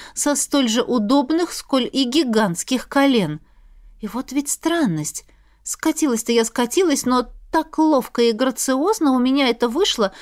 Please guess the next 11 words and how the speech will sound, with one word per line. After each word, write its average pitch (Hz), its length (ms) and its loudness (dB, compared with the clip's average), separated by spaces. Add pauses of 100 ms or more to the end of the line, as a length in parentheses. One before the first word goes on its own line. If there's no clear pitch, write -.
(140)
что - 260 -2
даже 311 420 0
на 247 180 0
все 370 200 0
четыре 311 380 0
лапки 320 340 0
приземлиться 302 640 0
умудрилась. 262 560 2 (1200)
Ой, 214 420 -8 (880)
точно 220 400 -6
ведь 196 260 -8